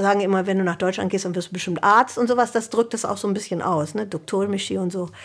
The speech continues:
Ähm, und ich glaube, dass Frauen d-, das eben sehr genau wissen und dass das, äh, dass das ein Weg ist, eine Gesellschaft auch zu verändern. Ich habe das allerdings auch bei Männern jetzt beobachtet, aber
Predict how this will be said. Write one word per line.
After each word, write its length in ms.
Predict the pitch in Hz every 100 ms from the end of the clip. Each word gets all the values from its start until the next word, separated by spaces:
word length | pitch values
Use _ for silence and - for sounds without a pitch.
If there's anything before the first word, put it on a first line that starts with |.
| - - - - -
Ähm, 360 | 226 220 220 -
und 200 | 220 - - -
ich 200 | 220 -
glaube, 320 | 220 262 254
dass 160 | 233
Frauen 640 | - - 208 254 285 285 - - _
d-, 120 | 202 -
das 200 | 226 220
eben 220 | 254 240
sehr 220 | 220 233
genau 380 | 240 226 220 233
wissen 340 | 262 - 170 170
und 220 | 196 196
dass 160 | 202
das, 260 | 214 208 -
äh, 520 | - 202 196 202 202 208 208 - _ _ _ _ - - _ - - - - - - - -
dass 180 | 208
das 180 | 220 208
ein 160 | 214 196
Weg 260 | 220 262 -
ist, 460 | 277 269 - -
eine 140 | 208 208
Gesellschaft 680 | 202 214 240 - 247 - -
auch 180 | 226 226
zu 140 | 240
verändern. 640 | 226 - 202 190 160 160 -
Ich 120 | - 254
habe 100 | 254
das 160 | 285
allerdings 340 | 233 226 233 226
auch 100 | -
bei 120 | 208
Männern 520 | 202 233 254 202 180 -
jetzt 260 | 180 185 -
beobachtet, 600 | 170 190 180 190 - 262
aber 460 | 208 208 208 202